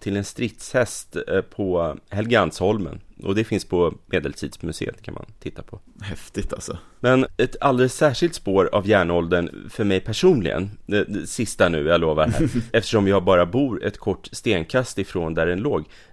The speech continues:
Speaker 1: det är gårdens Stora Sickla.
Speaker 2: Ah.
Speaker 1: Dess existens kan man belägga redan på niohundratalet.
Speaker 2: Oj.
Speaker 1: Och det finns ju ingenting kvar av den. Eh, den låg i alla fall ungefär där, eh, där Bauhaus vid Sickla ligger idag.
Speaker 2: Okej.
Speaker 1: Men,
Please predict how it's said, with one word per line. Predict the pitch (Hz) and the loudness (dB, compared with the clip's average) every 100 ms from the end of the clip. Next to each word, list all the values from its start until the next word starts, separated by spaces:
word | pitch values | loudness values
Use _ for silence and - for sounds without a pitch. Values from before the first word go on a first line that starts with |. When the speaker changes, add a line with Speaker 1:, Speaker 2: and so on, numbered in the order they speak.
| - | -6
Speaker 1:
det | - 98 | -2 -2
är | |
gårdens | 85 85 76 78 76 | 0 0 2 -2 -4
Stora | - 98 80 71 | -6 -8 -4 -6
Sickla. | - 127 - - 120 - - - - 113 | -4 -10 -10 0 0 0 -8 -20 -8 -2
Speaker 2:
Ah. | 123 101 82 | -2 -2 0
Speaker 1:
Dess | 107 - | 0 0
existens | 107 - 107 - 107 107 | -8 -8 -12 -2 -2 -2
kan | 117 | -2
man | 107 95 | -2 2
belägga | 92 80 82 82 73 - - - | 2 2 0 0 2 0 -6 -6
redan | 95 82 69 | -4 -4 -6
på | - | -8
niohundratalet. | 80 92 107 78 73 78 73 73 - 110 107 78 80 - - | -8 -4 -4 -4 -6 -4 -4 -4 -2 0 2 0 -6 -12 -8
Speaker 2:
Oj. | 95 78 | -8 -8
Speaker 1:
Och | - | -2
det | 92 | 0
finns | 95 90 | 2 2
ju | 90 | 0
ingenting | 76 87 85 | -2 -4 -4
kvar | - 101 101 | 4 8 8
av | 87 | 6
den. | 73 76 78 | 2 -2 -2
Eh, | 87 | 0
den | 92 113 120 | 0 2 2
låg | 101 98 | 2 4
i | |
alla | 95 80 | 4 4
fall | - 82 78 | 2 2 2
ungefär | 80 - 64 73 | -4 -4 -4 -4
där, | 78 73 73 | -2 -2 -2
eh, | 76 - | -4 -4
där | 95 | -4
Bauhaus | 82 87 90 90 78 - - | 4 6 6 6 0 -2 -6
vid | 104 - | -6 -4
Sickla | 92 - 92 | -6 2 2
ligger | 73 80 65 | 2 -4 -6
idag. | 80 82 87 - | -4 -6 -8 -2
Speaker 2:
Okej. | 107 98 - - - - | 0 0 -2 -10 -20 -2
Speaker 1:
Men, | 113 117 120 | 4 6 4